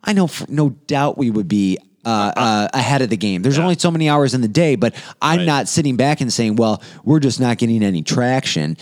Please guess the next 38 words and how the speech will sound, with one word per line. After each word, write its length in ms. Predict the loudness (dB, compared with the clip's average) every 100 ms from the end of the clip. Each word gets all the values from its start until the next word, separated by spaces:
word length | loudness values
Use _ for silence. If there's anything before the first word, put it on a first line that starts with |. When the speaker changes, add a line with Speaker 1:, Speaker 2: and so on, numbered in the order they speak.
| -10
Speaker 2:
No. 100 | -4
Speaker 1:
No, 220 | 0 0
it's 160 | 0 -2
because 260 | -2 0 0
I 80 | 0
know 380 | 2 2 2
I'm, 320 | 2 0 -2 -4
I 200 | -4 -2
could 220 | -2 -4 -6 _
potentially 460 | -4 -2 -2 0 0
be 120 | 0
putting 360 | 0 0 0 0
more 220 | 0 0
time 320 | -2 -2 -2
in 280 | -2 -4 -4
than, 340 | -4 -2 -4 -6 -18 _
um, 440 | -2 0 0 -2 -8 -14 _
than 140 | -2
I 60 | -2
am 220 | -2 -2
right 160 | -2 -2
now. 240 | -4 -6 -6
So 240 | 0 2
it's, 200 | 2 -2
I 180 | -4 -2
know 280 | 0 0 2
I 180 | 0 0
am 140 | 0
in 80 | 0
the 80 | -2
driver's 440 | -2 -2 -2 -4
seat, 240 | -4 -4 -4
and 160 | -6
you 80 | -6
control 440 | -6 -8 -4 -2 0
that. 180 | -2
So 100 | -4
don't, 460 | -10 -2 0 0 -2